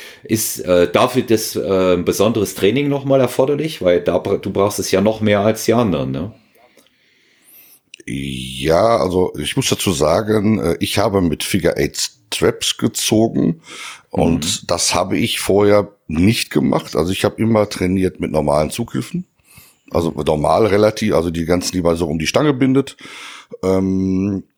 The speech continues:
Speaker 2: aber da, da, äh, da dort ein, einmal der Weltrekord natürlich von mir gezogen sollte, ich wollte das so, war natürlich alle, war leider auch alles, war auch zum Glück alles durchgeplant. Ähm, wollte ich halt auch, weil doch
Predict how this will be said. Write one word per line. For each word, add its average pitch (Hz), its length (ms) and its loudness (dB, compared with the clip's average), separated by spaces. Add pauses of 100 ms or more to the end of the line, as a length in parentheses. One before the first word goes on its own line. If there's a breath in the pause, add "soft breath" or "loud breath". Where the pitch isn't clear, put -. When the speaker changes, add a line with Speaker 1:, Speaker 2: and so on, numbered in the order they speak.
(120)
Speaker 2:
aber 90 340 2
da, 92 260 2
da, 90 600 4
äh, 82 200 -2
da 87 180 0
dort 85 280 0
ein, 76 640 -4 (840)
einmal 90 220 2
der 76 140 0
Weltrekord 127 720 0
natürlich 117 540 0
von 113 180 0
mir 117 100 2
gezogen 113 580 0
sollte, 90 560 0 (100)
ich - 140 -10
wollte 117 240 2
das 117 200 2
so, 120 240 2 (400 loud breath)
war 78 100 -2
natürlich 90 200 -6
alle, 87 220 0
war 92 120 2
leider 95 300 4
auch - 120 -2
alles, 92 260 0
war 92 80 2
auch - 300 -4
zum 92 180 -4
Glück 143 220 0
alles 95 220 2
durchgeplant. 80 680 -2 (760)
Ähm, 95 1200 2 (800)
wollte 101 400 0
ich - 400 -4
halt 98 360 0
auch, 101 240 2
weil 87 140 2
doch 87 180 0